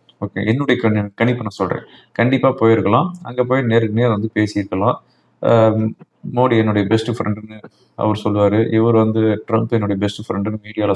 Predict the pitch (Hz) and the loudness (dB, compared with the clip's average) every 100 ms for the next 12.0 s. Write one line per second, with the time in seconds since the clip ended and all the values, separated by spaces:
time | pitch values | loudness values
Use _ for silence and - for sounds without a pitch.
0 | - 98 92 - 90 85 - _ _ - | -2 -4 -4 -2 -2 -4 -8 _ _ 0
1 | 117 135 120 120 123 139 147 - 147 160 | 4 4 4 4 4 2 2 4 4 4
2 | 160 160 127 120 139 113 101 98 127 117 | 2 2 2 0 2 2 2 2 2 2
3 | 107 147 131 123 131 135 127 127 123 131 | 2 4 4 2 0 -4 -2 -2 -2 -2
4 | 120 120 117 113 107 107 107 104 101 _ | -2 -2 -2 -2 -4 -6 -6 -6 -6 _
5 | 113 113 - 104 95 98 87 - - - | -12 -12 -4 -4 0 0 -2 -6 -20 -10
6 | - 104 104 104 101 107 110 123 120 107 | -2 0 2 0 -2 -2 -2 0 0 -2
7 | 107 101 - 113 117 107 107 104 123 98 | -2 -6 0 0 0 -2 -6 -6 -4 -4
8 | - 101 90 92 92 87 - - _ _ | -4 -2 -2 -2 -2 -2 -6 -20 _ _
9 | - 104 143 160 147 131 120 - 110 120 | -2 4 6 6 4 4 2 2 -2 2
10 | 127 - 104 123 113 98 151 269 - _ | 2 0 -2 0 0 0 -2 -4 -12 _
11 | _ - 113 160 170 127 127 110 98 156 | _ -2 0 2 4 4 4 2 2 -2